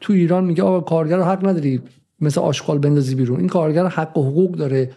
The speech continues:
و الان سی و چهار سال از زمانی که تصویب شده،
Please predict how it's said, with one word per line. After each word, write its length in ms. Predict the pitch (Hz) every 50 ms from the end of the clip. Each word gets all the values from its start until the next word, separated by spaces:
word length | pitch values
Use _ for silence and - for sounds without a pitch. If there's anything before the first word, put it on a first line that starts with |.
| _ _ _ _ _
و 40 | 220
الان 260 | 214 208 208 226 214
سی 240 | 190 196 - - 190
و 140 | 170 160 180 - - _ _ _
چهار 300 | - - 196 196 226 226
سال 220 | 190 - 190 180
از 200 | 165 156 151 139
زمانی 280 | 143 156 160 175 190 196
که 100 | 196 196
تصویب 420 | - 165 151 143 - - 185 165
شده، 500 | - - - 170 151 185 202 214 214 208